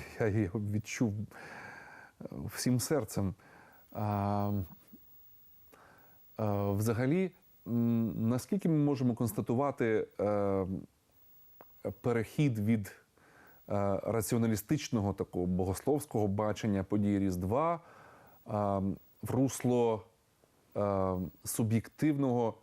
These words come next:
відчуття у більш пізніх митців?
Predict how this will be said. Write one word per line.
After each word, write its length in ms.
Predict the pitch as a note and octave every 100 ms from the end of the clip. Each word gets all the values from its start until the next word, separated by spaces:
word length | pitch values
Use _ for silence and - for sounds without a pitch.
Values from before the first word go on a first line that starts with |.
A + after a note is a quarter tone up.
| _ -
відчуття 920 | G#2 A2+ - B2 - - C#3 A2+ F#2+ -
у 300 | G#2 F#2+ - - _ -
більш 600 | G2+ G#2 A#2 A#2 - - _ _
пізніх 420 | - G2+ F#2+ F2+
митців? 420 | G2+ F#2 - -